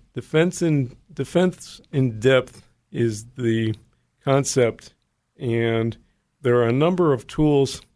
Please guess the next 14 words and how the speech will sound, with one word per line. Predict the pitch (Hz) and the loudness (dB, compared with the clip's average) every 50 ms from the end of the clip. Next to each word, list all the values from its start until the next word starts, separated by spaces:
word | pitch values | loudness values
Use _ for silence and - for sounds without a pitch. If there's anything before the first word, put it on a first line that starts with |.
| _ _ _ | _ _ _
to | - - - | -18 -10 -4
implement, | 165 156 156 156 131 123 127 127 123 117 113 - _ _ _ _ _ _ - | -2 -2 -2 -2 -2 0 2 2 2 0 -2 -6 _ _ _ _ _ _ -16
but | 127 120 - | -16 -16 -8
first, | - - 185 190 185 185 - - - _ _ _ _ _ _ _ _ _ | -2 0 0 0 0 -2 -6 -16 -20 _ _ _ _ _ _ _ _ _
to | - 135 | -10 -6
understand | - - 151 151 147 143 131 - - 151 143 135 127 | -2 0 0 2 2 0 0 0 0 2 2 4 2
the | 117 | 0
threat | 110 - - 131 135 139 131 - - - 196 | -2 -4 0 2 4 4 2 2 -2 -12 -10
is | 185 151 117 - | -6 -6 -6 -6
key, | - - - 131 131 123 120 123 - - _ _ _ _ _ _ _ | -6 -6 -2 0 0 0 -2 -4 -10 -20 _ _ _ _ _ _ _
where | - 131 143 160 | -2 2 2 2
you're | 156 147 139 | 2 2 0
vulnerable, | 120 113 131 135 131 127 127 127 117 117 120 120 - - _ _ _ _ _ _ _ - | 0 0 0 0 2 2 0 0 0 0 -2 -2 -4 -8 _ _ _ _ _ _ _ -10
and | 151 120 117 117 117 117 110 | -4 -2 0 0 0 -2 -2